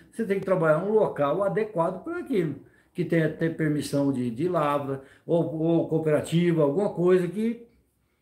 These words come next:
que, que você trabalha dentro da lei, não é? Então é isso aí. E fora disso, eu não, eu só tenho que falar, passar pras pessoas,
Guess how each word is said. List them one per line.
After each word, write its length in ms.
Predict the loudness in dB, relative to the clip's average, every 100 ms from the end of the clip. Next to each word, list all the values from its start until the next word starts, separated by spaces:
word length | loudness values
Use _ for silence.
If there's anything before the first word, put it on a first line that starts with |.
| _ _ _
que, 400 | -2 0 2 2
que 100 | 0
você 300 | -2 -2 -2
trabalha 440 | 0 0 2 0 0
dentro 380 | 0 0 -2
da 140 | -4 -2
lei, 340 | 0 -2 -6 -8
não 120 | -4
é? 220 | -4 -6 -16 _ _ _ _ _ -8
Então 320 | -2 0 2
é 140 | 2
isso 160 | 0 0
aí. 260 | 0 -2 -4
E 420 | -4 -4 -6 -16 _ _ _ _
fora 400 | -2 0 4 4
disso, 520 | 4 0 -2 -8 -16 _ -14
eu 160 | -6
não, 280 | -4 -4 -8 -14 _ _ _ _ _
eu 100 | -6
só 180 | -2 0
tenho 340 | 2 0 0
que 200 | -4 -6
falar, 640 | -6 -4 0 0 -2 -6 -4
passar 320 | -2 0 0
pras 200 | 0 -2
pessoas, 560 | -2 -4 -4 -6 -8